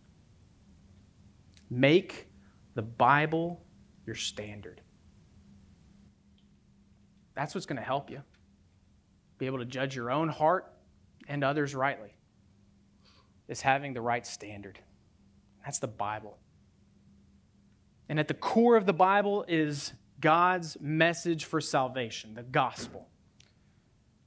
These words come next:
If you're not sure what that is, I would love to clear that up for you. You see, just as Jesus said in this passage, and he puts it bluntly, he says, "Just as you are evil."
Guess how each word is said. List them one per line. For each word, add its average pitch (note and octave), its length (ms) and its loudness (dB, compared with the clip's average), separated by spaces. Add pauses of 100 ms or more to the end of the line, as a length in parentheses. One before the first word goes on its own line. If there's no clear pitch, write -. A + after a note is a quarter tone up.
(140)
If - 100 -20
you're E3+ 100 -2
not F#3+ 160 2
sure E3+ 240 -4
what D3 280 -2
that A2 220 -4
is, - 480 -16 (760)
I - 60 -12
would C#3+ 120 -8
love C#3+ 140 -2
to C3 80 -8
clear C3 260 -8
that A2 140 -8
up - 180 -10
for - 80 -18
you. - 180 -20 (1500)
You B2 120 -10
see, D3 260 0
just D#3 280 -2
as F3+ 140 4
Jesus F3 340 0
said F#3 240 6
in F3 60 -2
this D#3+ 120 -2
passage, F3 720 -2 (440)
and - 260 -20
he C#3 100 -6
puts A3 240 4
it C#3 100 -6
bluntly, C#3 520 -2 (400)
he - 40 -20
says, A#2 180 -12
"Just E3+ 300 -6
as C3 180 -10
you E3 260 -6
are D#3 480 -4 (600)
evil." A#2+ 400 -14